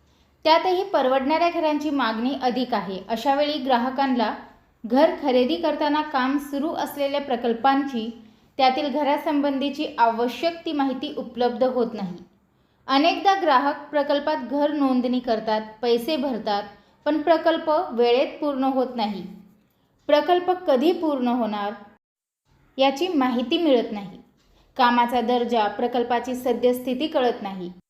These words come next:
प्रकल्पातील विकासकासंदर्भात कुठे तक्रार दाखल आहे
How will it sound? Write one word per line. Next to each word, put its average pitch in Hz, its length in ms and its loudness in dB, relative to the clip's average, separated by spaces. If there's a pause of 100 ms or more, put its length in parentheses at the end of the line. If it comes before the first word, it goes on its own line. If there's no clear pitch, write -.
(440)
प्रकल्पातील 294 800 2 (280)
विकासकासंदर्भात 277 1200 0 (180)
कुठे 269 300 -2 (200)
तक्रार 240 460 0
दाखल 262 380 0
आहे 208 280 -2